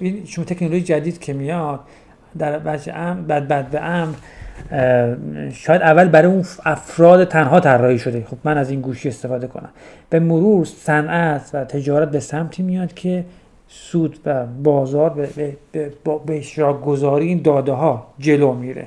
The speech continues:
اه، خودت هم گفتی اینترنت وقتی اومد ضرورت به اشتراک گذاری معنادار شد، چون قبل از اون خیلی سخت بود. البته خب تکنولوژی مثل بلوتوث، اه،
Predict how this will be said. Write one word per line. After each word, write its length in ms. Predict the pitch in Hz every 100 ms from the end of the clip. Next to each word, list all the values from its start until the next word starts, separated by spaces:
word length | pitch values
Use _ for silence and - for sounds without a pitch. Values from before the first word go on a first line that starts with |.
| - - - - - _ -
اه، 220 | 135 139 - - -
خودت 160 | 160 170
هم 120 | 170
گفتی 260 | 170 170 147
اینترنت 680 | 156 139 147 143 165 175 165
وقتی 320 | 143 - 156
اومد 400 | 156 160 165 180
ضرورت 680 | 156 147 143 139 135 165 170
به 240 | 170 156 135
اشتراک 340 | - 139 131
گذاری 400 | 147 135 139 165
معنادار 500 | 147 127 127 131 135
شد، 140 | -
چون 140 | 117 139
قبل 200 | 143 139
از 100 | 143
اون 80 | 165
خیلی 260 | 185 147
سخت 420 | - 160 143 -
بود. 140 | - 151
البته 300 | 160 160 180
خب 180 | 185 175 - - - -
تکنولوژی 400 | 160 165 151 160
مثل 220 | 160 160
بلوتوث، 600 | 143 147 147 - 156 - - - - - _ 160
اه، 300 | 151 147